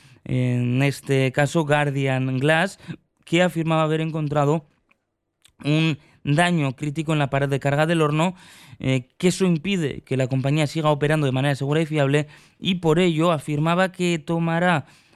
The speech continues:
los pasos legalmente necesarios, incluida la información y negociación con los trabajadores,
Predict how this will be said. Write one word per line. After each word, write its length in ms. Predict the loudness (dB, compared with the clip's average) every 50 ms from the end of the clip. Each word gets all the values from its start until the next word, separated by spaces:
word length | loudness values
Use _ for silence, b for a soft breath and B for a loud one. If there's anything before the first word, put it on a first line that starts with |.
| b -2
los 220 | 0 0 0 0
pasos 360 | 0 -4 -4 -2 -2 -2 0
legalmente 600 | 0 0 0 0 0 0 0 0 -2 -2 -2 -2 -2
necesarios, 920 | -2 -2 -2 -2 -4 -6 -2 0 2 2 2 2 2 0 0 -2 -6 B B B B B B B
incluida 320 | -4 -4 0 2 2 2
la 80 | 2 2
información 500 | 0 0 0 -2 0 0 0 -2 -2 -2
y 140 | -2 0 0
negociación 540 | 2 2 0 0 -2 -2 -2 -2 -2 -2 0
con 120 | 0 0
los 120 | 0 0 -2
trabajadores, 720 | -2 -2 -2 0 0 0 2 2 4 2 2 0 -2